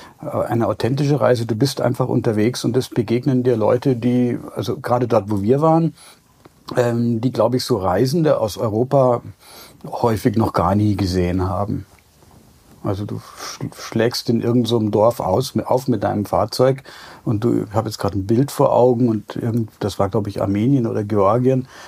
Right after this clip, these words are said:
Ja, wir bräuchten eigentlich mal wieder L-, Gemüse und dann versuchst du rauszufinden, wie gibt's denn hier Gemüse? Da gibt's gar keine Geschäfte. Und dann, äh,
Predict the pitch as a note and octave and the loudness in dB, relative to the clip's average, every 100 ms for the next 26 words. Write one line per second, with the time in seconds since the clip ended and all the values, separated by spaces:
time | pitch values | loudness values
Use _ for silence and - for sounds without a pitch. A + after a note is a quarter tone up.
0 | - G2 F2+ F#2 G2 A2 G#2+ A#2+ A2 G#2 | -10 -4 -2 -2 -4 -2 -2 -4 -4 -2
1 | A#2 G#2 A2 G2+ G#2+ - A2+ G2+ G2 A2 | -2 -2 -2 -2 -4 -4 -4 0 0 2
2 | D#3 D#3+ E3 D3+ - A#2 A#2 - A2 C3 | 2 4 2 2 2 0 0 0 0 0
3 | - G#2 G#2+ - C3 C3 B2 A#2+ A2 C#3 | 0 0 0 0 -2 0 0 0 0 -2
4 | - A#2+ A#2 A2 A2 C3+ C3 G#2 C3 - | 0 0 0 2 2 2 2 -2 -2 0
5 | C3 - G#2 F#2+ - C3 C#3+ - - - | 0 0 -2 -2 -2 0 0 -2 -6 -8
6 | _ _ _ - - - - - - - | _ _ _ -20 -20 -20 -20 -20 -20 -12
7 | - G2+ G#2+ A2 - G#2+ | -6 -2 -2 -4 -6 -8